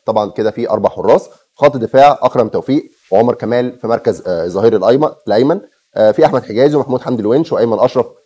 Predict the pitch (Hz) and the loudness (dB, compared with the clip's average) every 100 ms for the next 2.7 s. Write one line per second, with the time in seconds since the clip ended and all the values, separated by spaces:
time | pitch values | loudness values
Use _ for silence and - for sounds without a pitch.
0 | _ 120 117 104 92 - 139 170 - _ | _ -4 -4 -4 -8 -4 0 0 -2 _
1 | - 143 135 101 113 117 117 127 131 117 | -4 -2 -2 0 0 2 0 2 0 0
2 | 139 110 92 - 143 147 | -4 -4 -6 0 2 2